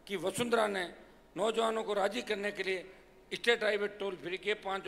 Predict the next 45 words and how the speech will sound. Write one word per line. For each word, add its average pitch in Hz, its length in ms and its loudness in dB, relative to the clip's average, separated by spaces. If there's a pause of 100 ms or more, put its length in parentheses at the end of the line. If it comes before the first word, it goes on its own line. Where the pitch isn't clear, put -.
(120)
सौ 165 200 -4
की 160 120 -10
बिजली 160 280 -6
फ्री 180 200 -4
की 202 140 -12
थी। 226 180 -12 (360)
इस 226 180 0
टोल 240 220 8
के, 240 220 2
टोल 220 300 2
को 220 120 2
तो 220 120 0
हम 233 180 0 (460)
बीस 214 240 -2
पच्चीस, 208 340 -4
अ, - 80 -16 (720)
किलोमीटर 196 380 0
का 180 140 0
जो 185 120 -2
इनका 165 240 -4
दायरा 165 340 6
है, 233 100 6 (460)
जितने 208 280 0
भी 226 120 0
गांव 196 280 0
आते 185 200 0
हैं 226 120 -6 (400)
उनको 190 220 0
तो 220 80 0
फ्री 185 260 0
कराएंगे 233 380 2
ही 226 80 6
कराएंगे, 190 360 2
आज 180 160 2
करा 190 200 4
के 214 120 2
ही 226 60 2
जाएंगे, 226 340 6 (420)
लेकिन 214 260 -2
दूसरा 254 400 6 (720)
स्टेट 285 480 12
को 277 180 12 (840)
टोल 277 260 12
मुक्त 233 280 0
कराएंगे, 160 400 0